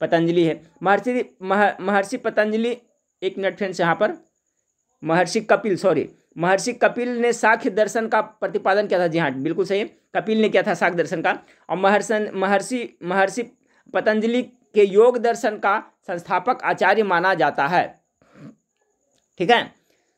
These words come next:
तो फ्रेंड्स, आपका देखिए कि महर्षि पतंजलि को योग दर्शन का संस्थापक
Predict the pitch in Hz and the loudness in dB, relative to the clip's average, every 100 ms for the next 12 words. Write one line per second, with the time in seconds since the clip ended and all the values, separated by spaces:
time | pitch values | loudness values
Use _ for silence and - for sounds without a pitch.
0 | _ 180 180 180 208 214 220 196 214 214 | _ -4 -4 -2 -4 2 2 4 2 0
1 | 214 240 190 220 - 185 185 208 202 254 | 2 2 2 -8 -6 -4 0 0 -2 -6
2 | 254 - _ _ 190 202 220 226 254 254 | -6 -8 _ _ -4 0 0 2 0 6
3 | 226 202 196 240 240 202 190 214 190 190 | 6 6 4 4 4 0 0 0 -4 0
4 | 185 233 302 _ _ - 185 - - 185 | 0 0 -4 _ _ -10 -8 -8 -2 -2
5 | 214 226 - | 0 -2 -4